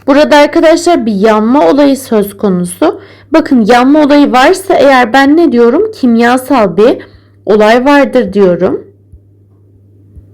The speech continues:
Naftalin süblimleşmesi. Arkadaşlar burada yine fiziksel bir değişim var. Yani madde ne oluyor? Katı halden gaz hale geçiyor.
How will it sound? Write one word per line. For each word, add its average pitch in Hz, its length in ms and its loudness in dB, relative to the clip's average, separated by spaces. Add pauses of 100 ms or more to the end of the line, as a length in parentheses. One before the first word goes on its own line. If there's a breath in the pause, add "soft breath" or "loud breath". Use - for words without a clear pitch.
(840 soft breath)
Naftalin 370 720 0
süblimleşmesi. 285 1160 0 (360 loud breath)
Arkadaşlar 311 720 0
burada 247 260 0
yine 285 380 0
fiziksel 247 680 -2
bir 277 120 0
değişim 254 460 0
var. 185 140 -2
Yani 233 340 0
madde 269 500 0
ne 302 60 2
oluyor? 240 540 0 (360 loud breath)
Katı 330 360 -2
halden 240 680 0 (400 soft breath)
gaz 330 360 -2
hale 190 320 0
geçiyor. 165 640 -4